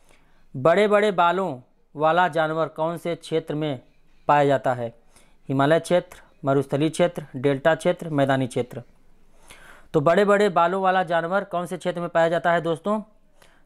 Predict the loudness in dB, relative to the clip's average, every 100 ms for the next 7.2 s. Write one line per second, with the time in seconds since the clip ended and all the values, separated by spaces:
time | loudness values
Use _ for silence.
0 | -10 -2 0 0 2 0 2 2 2 0
1 | 0 0 0 2 2 2 0 -2 -2 -2
2 | 0 -2 -2 -2 -2 -2 -4 -4 -10 _
3 | _ -2 0 -2 -8 -20 -20 -20 -20 -20
4 | -4 0 2 2 2 0 0 0 0 -2
5 | -6 _ -20 _ -20 _ -10 0 4 4
6 | 4 2 0 -2 -2 -2 -2 -2 -2 0
7 | 0